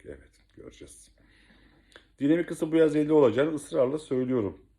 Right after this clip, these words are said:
E, göreceğiz. Biz de buradayız. Bir yere kaçtığımız yok, saklandığımız da yok. Göreceğiz. Söke'de takıl anlaşmasından sonra hızlanacak dedim. Tam yol ileri. Kuzu Göğü zaten son iki haftadır toplana toplana geliyor.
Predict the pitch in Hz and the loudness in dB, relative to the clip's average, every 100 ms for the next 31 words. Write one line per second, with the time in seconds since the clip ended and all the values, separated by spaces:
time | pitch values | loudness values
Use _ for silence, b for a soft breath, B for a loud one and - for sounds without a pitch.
0 | _ _ _ 113 143 170 143 104 120 113 | _ _ _ -12 -4 -4 -4 -8 -10 -8
1 | 117 117 113 104 95 98 101 104 101 - | -8 -8 -8 -10 -8 -10 -8 -10 -12 -10
2 | 101 90 90 - 90 - 85 80 73 69 | -10 -10 -14 -12 -12 -10 -10 -10 -12 -14
3 | 69 - _ _ _ _ - - - - | -18 -20 _ _ _ _ -20 -20 -20 -20
4 | _ _ _ b b b b b b b | _ _ _ b b b b b b b
5 | - 156 165 156 160 165 151 143 151 147 | -6 -2 2 0 0 -2 -2 -2 -4 -2
6 | 151 147 143 139 139 143 139 135 135 139 | -4 -2 -2 -2 -4 -2 -4 -4 -8 -10
7 | 127 139 147 _ _ _ _ - 92 107 | -10 -12 -16 _ _ _ _ -10 -8 -6
8 | 107 107 107 110 - _ _ - _ - | -6 -6 -8 -10 -14 _ _ -20 _ -20
9 | - _ B B B B B B 143 135 | -20 _ B B B B B B -6 -4
10 | 135 135 123 131 120 127 117 - 127 117 | -2 -2 0 0 0 -2 -4 -6 -6 -6
11 | - 117 98 90 120 117 - 110 - 104 | -4 -4 -4 -8 -8 -8 -6 -6 -6 -8
12 | 98 90 - 82 78 85 107 107 | -8 -10 -12 -16 -14 -10 -8 -6